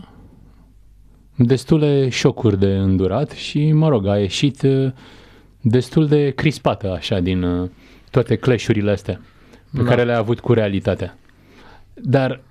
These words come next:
Speaker 1: iubirea face parte din realitatea noastră? Aia profundă, care nu se supune niciunui, eh, tip de filtru cultural, indiferent cum ar fi el construit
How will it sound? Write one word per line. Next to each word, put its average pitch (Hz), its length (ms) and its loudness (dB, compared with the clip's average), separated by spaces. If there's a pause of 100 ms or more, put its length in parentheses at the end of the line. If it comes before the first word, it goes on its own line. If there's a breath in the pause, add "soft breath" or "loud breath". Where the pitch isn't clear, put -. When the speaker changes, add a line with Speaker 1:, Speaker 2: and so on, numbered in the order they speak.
(180)
Speaker 1:
iubirea 135 560 2
face - 320 0
parte 123 320 0
din 113 400 2
realitatea 113 760 0
noastră? 101 640 0 (380)
Aia 117 180 0
profundă, 120 800 0
care 110 380 0 (340 loud breath)
nu 131 140 2
se 135 140 -2
supune 113 380 0
niciunui, 113 540 2
eh, 110 200 0
tip 117 300 -4
de 107 260 0 (260)
filtru 123 440 -4
cultural, 113 480 -2
indiferent 117 520 0
cum 107 140 -2
ar 101 120 0
fi - 160 -6
el 101 120 -2
construit 107 580 -4